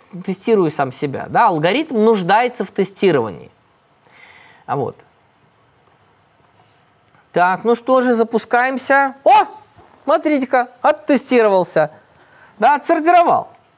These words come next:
Негодник. Давайте-ка мы сделаем другой масштаб. Не пять, а, например, сколько?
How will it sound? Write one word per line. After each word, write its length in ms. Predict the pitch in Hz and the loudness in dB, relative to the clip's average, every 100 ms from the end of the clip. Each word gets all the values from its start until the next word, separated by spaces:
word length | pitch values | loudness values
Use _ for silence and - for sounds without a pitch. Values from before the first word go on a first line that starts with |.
| _ - | _ -4
Негодник. 500 | 220 196 131 113 - - - - | 0 0 -2 -6 -12 -20 -20 -4
Давайте-ка 460 | 175 311 269 262 | -2 -2 -2 -2
мы 180 | 262 254 | 2 2
сделаем 440 | 185 175 254 247 220 | 0 0 2 4 2
другой 280 | 240 233 | 4 4
масштаб. 540 | 214 233 240 - 147 - | 4 0 0 -2 -2 -2
Не 140 | 170 | -4
пять, 360 | 190 302 320 - | 0 0 0 -2
а, 140 | 175 | -2
например, 380 | 180 175 208 240 | -2 -2 0 0
сколько? 400 | - 185 - 113 | 0 -2 -2 -10